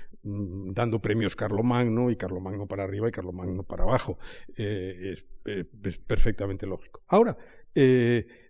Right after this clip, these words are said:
eh, esta Europa mediterránea es la primera Europa.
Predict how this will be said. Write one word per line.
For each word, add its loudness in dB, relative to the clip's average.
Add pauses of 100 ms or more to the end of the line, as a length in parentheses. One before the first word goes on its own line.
(680)
eh, -4
esta 4
Europa 8
mediterránea 4 (340)
es 6
la 10
primera 8
Europa. 4